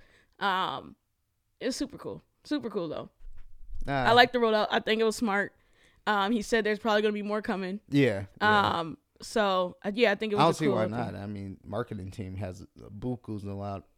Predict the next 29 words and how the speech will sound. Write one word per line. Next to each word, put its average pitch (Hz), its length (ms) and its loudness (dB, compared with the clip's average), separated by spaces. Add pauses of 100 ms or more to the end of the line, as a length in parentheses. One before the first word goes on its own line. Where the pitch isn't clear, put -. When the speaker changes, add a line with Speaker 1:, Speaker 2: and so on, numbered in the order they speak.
Speaker 2:
amount 98 320 -8
of 95 40 -12
money. 95 300 -12 (480)
Speaker 1:
Oh, 262 60 2
yeah, 294 280 0
Apple 214 260 -2
Music. 269 360 -6
Speaker 2:
You're - 160 2
right. 110 80 4
Speaker 1:
It's 196 100 -2
Apple. 254 380 2 (420)
Um, 220 520 4
man, 254 260 8
since 302 300 4
Jay-Z's 269 560 6
run, 214 420 4 (140)
uh, 196 540 2 (840)
the 208 280 0
halftime 214 480 4
show 196 320 0
stuff, 185 440 -2 (120)
it, 403 240 -12
there, 202 180 0
has 220 140 4
there 320 100 0
been 277 220 -2
any 269 180 -4
white 262 400 -4 (220)
artists? 381 480 -8